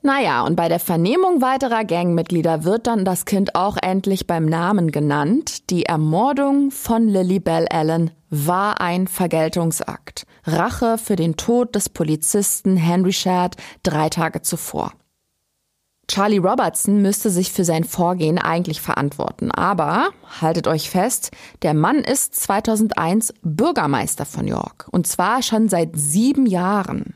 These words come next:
Er hat sich vom Polizisten zum Politiker hochgearbeitet und ist in York so gut wie unantastbar.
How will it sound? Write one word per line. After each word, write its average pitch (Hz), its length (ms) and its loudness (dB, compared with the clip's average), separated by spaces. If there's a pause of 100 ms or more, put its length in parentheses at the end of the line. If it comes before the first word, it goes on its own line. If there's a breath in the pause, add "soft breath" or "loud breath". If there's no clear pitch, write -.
(480 loud breath)
Er 151 100 -2
hat - 180 0
sich 294 200 0
vom 214 160 2
Polizisten 202 600 0
zum 185 160 0
Politiker 170 600 0
hochgearbeitet 160 1040 0 (300 loud breath)
und 165 140 0
ist 202 120 0
in 214 120 4
York 160 320 0
so 160 100 -6
gut 190 180 -2
wie 208 120 0
unantastbar. - 880 -2